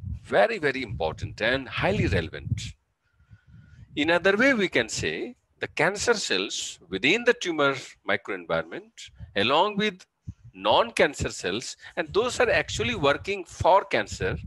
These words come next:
or in favor of cancer cells. And, and these are, most of the time, they are referred as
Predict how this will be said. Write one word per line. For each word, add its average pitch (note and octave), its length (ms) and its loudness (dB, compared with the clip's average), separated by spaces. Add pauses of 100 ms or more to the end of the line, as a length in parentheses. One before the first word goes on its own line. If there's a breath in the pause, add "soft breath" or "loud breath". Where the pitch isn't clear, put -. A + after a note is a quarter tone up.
(320 loud breath)
or C#3 160 4
in E3 220 0
favor G3+ 460 2
of G3 180 0
cancer A#2 320 -2
cells. - 540 -8 (680 soft breath)
And, C#3+ 320 0
and C#3+ 280 0
these E3+ 200 0
are, D#3+ 240 6 (220)
most C#3+ 380 -2
of D3+ 100 -4
the B2+ 80 -2
time, B2 340 0
they A#2 140 2
are A2+ 120 2 (180)
referred B2 380 0
as G#2+ 420 -4